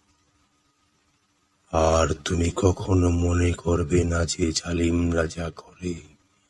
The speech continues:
সে বিষয়ে আল্লাহ উদাসীন।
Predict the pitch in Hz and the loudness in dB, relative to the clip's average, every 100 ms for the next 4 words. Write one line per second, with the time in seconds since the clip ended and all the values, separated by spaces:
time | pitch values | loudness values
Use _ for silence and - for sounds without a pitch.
0 | _ _ _ _ _ _ _ - - - | _ _ _ _ _ _ _ -18 -14 -4
1 | 85 85 - - 87 85 80 80 80 78 | -2 0 -2 0 0 0 0 0 0 2
2 | 80 80 82 85 78 - - - 90 82 | 2 2 0 -4 -4 -4 -6 -12 -12 -12